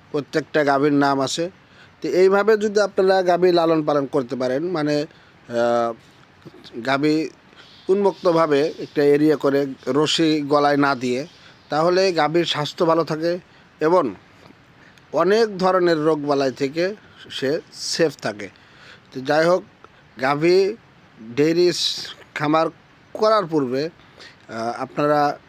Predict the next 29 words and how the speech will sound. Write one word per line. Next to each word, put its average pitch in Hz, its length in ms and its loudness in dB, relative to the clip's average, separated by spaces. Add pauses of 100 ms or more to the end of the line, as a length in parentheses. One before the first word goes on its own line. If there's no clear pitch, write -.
(120)
একটু 202 600 0 (460)
যদি 151 340 -2
শাহজাদপুরে 151 640 0
আসেন 135 460 -2 (160)
এবং 151 320 -2 (460)
কীভাবে 180 380 2
এখানে 160 460 0 (180)
গাভী 147 440 0 (140)
লালন 139 320 0
পালন 135 260 0
হয়, 127 360 -2 (120)
কী 170 120 -6
ধরনের 170 400 0
গাভী 156 380 0 (420)
এখানে 139 340 0
লালন 139 260 0
পালন 131 280 -2
করা 131 180 -2
হয়, 160 200 -2
আপনারা 131 320 -6
দেখলে 131 320 -6
বুঝতে 117 300 -10
পারবেন। 104 260 -12 (460)
এই 156 100 -2
প্রত্যেকটা 190 560 -4
গাভী 165 320 2
দেখতেছেন, 160 600 -2
এগুলো, 135 260 0
আহ, 135 160 -2